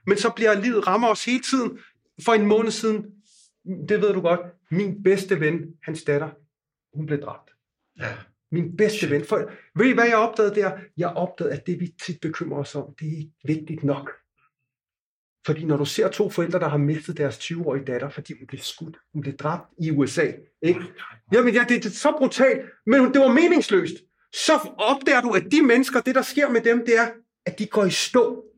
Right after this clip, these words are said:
Speaker 1: Og de kigger op, og de ser verden have travlt med alt muligt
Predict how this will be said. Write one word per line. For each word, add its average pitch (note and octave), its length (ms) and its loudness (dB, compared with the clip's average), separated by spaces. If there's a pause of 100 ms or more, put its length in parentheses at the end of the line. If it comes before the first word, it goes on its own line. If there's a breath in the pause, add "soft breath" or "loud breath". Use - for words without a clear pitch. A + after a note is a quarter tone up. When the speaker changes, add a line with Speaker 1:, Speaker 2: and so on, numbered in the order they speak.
(760)
Speaker 1:
Og - 120 -4
de A3 80 -2
kigger A#3 280 2
op, G#3+ 200 2
og F3+ 80 -4
de F3+ 60 -10
ser G3+ 200 0
verden F3 320 -2
have F3 120 -4
travlt F3+ 260 -4
med F3+ 80 -4
alt D#3+ 100 -8
muligt D#3+ 260 -8